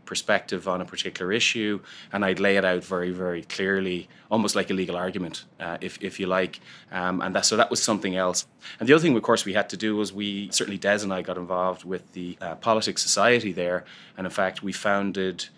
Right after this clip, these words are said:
uh, a magazine called Opinion Magazine, and I believe it's still there today, uh, many, many years later. So, um, it's something that I was always very proud of.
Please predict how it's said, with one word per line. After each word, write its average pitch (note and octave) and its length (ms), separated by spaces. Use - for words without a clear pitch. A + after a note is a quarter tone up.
uh, F2+ 320
a G2+ 40
magazine G2 800
called F2+ 300
Opinion A2 440
Magazine, F#2 420
and F2+ 120
I G#2 120
believe G#2 460
it's - 120
still G#2+ 400
there G2 260
today, F#2+ 500
uh, F2+ 160
many, G#2 320
many G2+ 240
years F#2+ 400
later. G2 380
So, F2+ 500
um, F#2 420
it's G2 180
something G2+ 300
that F#2 180
I G2 100
was F#2+ 180
always F#2+ 280
very F#2 220
proud G2+ 320
of. F#2 300